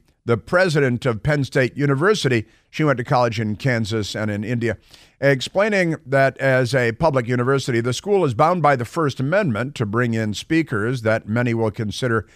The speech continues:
controversial, because it's controversial to, uh, praise real women on October tenth. That's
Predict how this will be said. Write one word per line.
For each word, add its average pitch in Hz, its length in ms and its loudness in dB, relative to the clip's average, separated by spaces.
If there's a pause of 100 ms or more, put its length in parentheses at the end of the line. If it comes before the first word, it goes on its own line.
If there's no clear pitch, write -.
(220)
controversial, 175 840 2 (220)
because 147 260 2
it's 135 160 -2
controversial 147 760 -2 (300)
to, 120 520 2
uh, 107 560 2 (220)
praise 139 520 2
real 139 360 2
women 113 460 0 (500)
on 110 680 0
October 117 500 -2
tenth. 101 580 -4
That's 113 280 -2